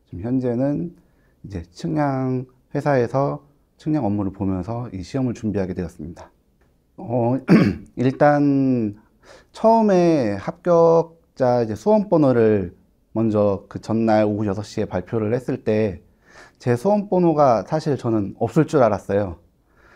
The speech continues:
없을 줄 알고 확인을 안 하고 다음날 점수만 확인을 하려고 한, 했는데 시간이 다가올수록 신경이 안 쓰일 수가 없더라고요. 점점 이제 가슴도 막 두근거리기 시작했고,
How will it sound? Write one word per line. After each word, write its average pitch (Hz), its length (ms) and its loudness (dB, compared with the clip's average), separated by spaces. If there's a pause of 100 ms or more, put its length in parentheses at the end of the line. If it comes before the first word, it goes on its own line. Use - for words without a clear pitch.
(240)
없을 151 280 -4
줄 156 160 0
알고 131 240 4
확인을 202 400 -2
안 107 160 0
하고 143 480 0
다음날 127 440 2
점수만 135 920 2 (320)
확인을 131 400 -4
하려고 143 300 -4
한, 156 360 -6
했는데 143 560 0 (760)
시간이 190 440 2
다가올수록 127 880 0 (440)
신경이 196 440 0
안 107 180 -2
쓰일 139 340 -2
수가 156 260 -2
없더라고요. 107 680 2 (280)
점점 131 420 0
이제 107 240 -2
가슴도 113 400 -4
막 104 180 -4
두근거리기 120 520 0
시작했고, - 720 -4